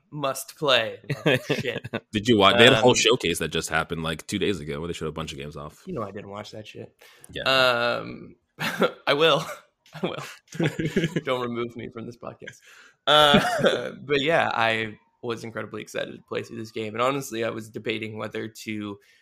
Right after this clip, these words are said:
Speaker 1: play through it as a main series or whether to play through it as an interstitial. And now playing through it, I'm glad it was interstitial because it is
Speaker 3: Yeah.
Speaker 1: very short.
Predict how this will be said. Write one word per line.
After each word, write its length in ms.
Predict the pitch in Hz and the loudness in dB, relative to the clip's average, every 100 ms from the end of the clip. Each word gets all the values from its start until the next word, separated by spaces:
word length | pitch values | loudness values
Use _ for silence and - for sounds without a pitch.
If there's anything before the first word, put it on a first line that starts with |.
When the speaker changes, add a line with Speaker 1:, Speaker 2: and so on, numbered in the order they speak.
| _ _ | _ _
Speaker 1:
play 160 | - 127 | -2 -2
through 160 | 123 110 | 0 -4
it 60 | |
as 120 | 110 | -4
a 20 | 110 | -2
main 240 | 120 120 | 0 0
series 460 | 117 117 113 110 104 | -2 -2 -2 -4 -8
or 80 | 113 | -10
whether 240 | 107 107 107 | -8 -8 -10
to 120 | 101 | -12
play 180 | 107 107 | -12 -10
through 160 | 110 | -10
it 100 | 107 | -10
as 80 | 107 | -10
an 80 | 107 | -12
interstitial. 540 | 104 - 117 113 107 | -12 -8 -6 -6 -8
And 120 | 107 107 | -8 -10
now 320 | 101 101 - _ _ _ | -12 -14 -16 _ _ _
playing 260 | 151 190 131 | -8 -8 -8
through 220 | 107 110 | -8 -8
it, 80 | - | -8
I'm 100 | 123 | -8
glad 200 | 139 147 | -6 -6
it 40 | 151 | -6
was 120 | 156 | -6
interstitial 540 | 160 156 160 143 107 | -6 -6 -6 -6 -8
because 340 | 107 104 107 123 | -12 -14 -12 -8
it 100 | 120 | -4
is 220 | - - | -4 -6
Speaker 3:
Yeah. 80 | 110 | -10
Speaker 1:
very 320 | 107 104 101 | -16 -16 -18
short. 500 | 104 - 107 104 _ | -18 -10 -10 -10 _